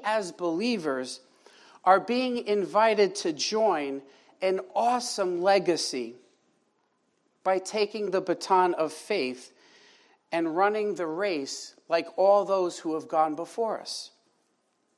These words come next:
What does your story look like? Paul writes in Second Corinthians chapter three, verse three. He says, "Clearly you are an epistle of Christ, ministered by us,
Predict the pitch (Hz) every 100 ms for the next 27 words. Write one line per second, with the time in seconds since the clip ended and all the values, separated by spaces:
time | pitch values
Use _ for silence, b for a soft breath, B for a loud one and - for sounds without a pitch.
0 | _ _ _ _ _ _ _ 170 240 277
1 | 202 202 226 220 208 - - 196 208 135
2 | 113 117 175 190 139 110 - - _ _
3 | _ _ _ _ _ _ _ _ _ _
4 | _ _ _ _ _ - 254 262 190 170
5 | 165 170 160 - 202 202 190 - 190 190
6 | 190 160 143 - - 170 175 175 160 -
7 | 170 160 143 143 143 - 165 175 123 -
8 | - 156 - 165 160 156 B B B B
9 | B - - 240 269 208 165 147 165 254
10 | 226 160 - 175 170 165 151 - 220 214
11 | - 156 139 147 - - 214 196 120 -
12 | - - b b b b 143 165 240 269
13 | - 240 214 165 185 170 - 196 127 -
14 | -